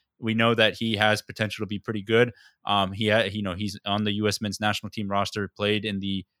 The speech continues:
um, concacaf Nations League. Um, so he looks promising. I'm, I'm really excited to see how he kinda gets on. I think Norwich is actually a really good opportunity and club for him, a club that plays, you know, attacking football. He'll get a ton of chances to score.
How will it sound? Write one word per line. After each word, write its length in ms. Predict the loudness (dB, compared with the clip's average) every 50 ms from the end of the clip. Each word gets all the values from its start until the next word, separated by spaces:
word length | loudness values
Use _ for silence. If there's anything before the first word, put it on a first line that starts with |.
| _ _
um, 220 | -6 -4 -4 -4 -4
concacaf 720 | -2 -2 -2 -2 -2 -8 -6 -2 0 0 0 0 -2 -10 -10 -6
Nations 420 | -4 -2 -2 -2 -2 -4 -6 -4 -4
League. 240 | -2 -2 -4 -6 _ _ _ _ _ _ _ -4
Um, 520 | 0 2 2 4 4 2 0 -2 -6 -8 -12 _ _
so 440 | -8 -2 0 2 2 2 0 -2 -4 _ _ _ _ _ _ _ _ _
he 140 | 0 2 4
looks 220 | 4 4 2 0
promising. 640 | 2 2 4 4 4 2 0 2 2 2 2 0 0
I'm, 400 | 4 4 6 6 4 0 -4 -6 -8 _ 4
I'm 160 | 4 4 6
really 240 | 4 4 4 6 4
excited 340 | 4 4 4 4 4 4 2
to 60 | 0
see 180 | -2 0 0 2
how 120 | 2 2
he 80 | 2 2
kinda 180 | 0 -2 0 0
gets 220 | 0 -2 0 0
on. 140 | 0 2 2
I 40 | 0
think 180 | 0 -2 -4 -2
Norwich 280 | 0 2 2 0 0
is 80 | 0 2
actually 320 | 2 2 2 0 -2 -4
a 60 | -4
really 240 | -4 -4 -4 -4 -4
good 200 | 0 0 0 2
opportunity 680 | 2 0 0 -2 -8 -10 -6 -4 -4 -2 -2 -2 -2 -2
and 100 | -4 -2
club 220 | 0 0 0 0 0
for 140 | -4 -4 -2
him, 220 | -2 -2 -4 -6 -10 -16 -20 _ _
a 60 | -14 -4
club 240 | 0 0 2 2
that 160 | 2 0 0 0
plays, 280 | 0 0 2 0 0 -4
you 40 | -4
know, 120 | -4 -4
attacking 400 | -6 -2 0 0 0 0 -2 -8
football. 480 | -6 -6 -6 -4 0 0 2 2 2 2
He'll 160 | 0 -4 -2
get 120 | -2 -2
a 60 | -2 0
ton 160 | -2 -4 -4
of 80 | -4
chances 440 | -4 -4 -4 -4 -4 -6 -8 -8 -8
to 60 | -8
score. 460 | -10 -10 -8 -6 -4 -2 0 -2 -2